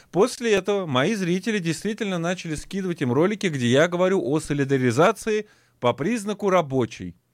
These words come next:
Всё, никаких других признаков, н-, ни национальных, никаких других идей, кроме принадлежности к рабочему классу, нет. После этого их и это не устроило. Оказалось, что я всё это делаю. Да, я говорю о солидаризации рабочих,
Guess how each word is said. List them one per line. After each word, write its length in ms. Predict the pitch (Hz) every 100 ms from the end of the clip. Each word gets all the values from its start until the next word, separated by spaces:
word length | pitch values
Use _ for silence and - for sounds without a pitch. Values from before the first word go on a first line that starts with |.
| _ _ _
Всё, 380 | - - 156 120
никаких 460 | 113 131 156 262
других 320 | 202 160 220 -
признаков, 560 | 180 214 190 180 170
н-, 300 | 156 220 226
ни 100 | 233
национальных, 760 | 226 180 - 123 139 180 170 -
никаких 380 | 123 135 226 190
других 380 | 147 165 202
идей, 240 | 127 147 208
кроме 320 | - 156 131
принадлежности 640 | 120 131 147 156 139 120 -
к 80 |
рабочему 460 | 123 135 135 - 113
классу, 340 | 151 185 -
нет. 300 | 131 120 90 - - - - - - -
После 440 | 226 277 262 247
этого 380 | 233 233 233 226
их 360 | - 185 240 -
и 40 |
это 320 | 208 196 190
не 80 | 185
устроило. 560 | 185 185 - 185 180 180
Оказалось, 540 | 175 170 165 226 226
что 160 | - 190
я 120 | 175
всё 200 | - 202
это 160 | 196 165
делаю. 420 | 160 240 226 170
Да, 180 | 170 165
я 140 | 135
говорю 280 | 131 147 160
о 80 | 135
солидаризации 880 | - 123 127 139 151 160 143 -
рабочих, 600 | 123 143 190 240 - 123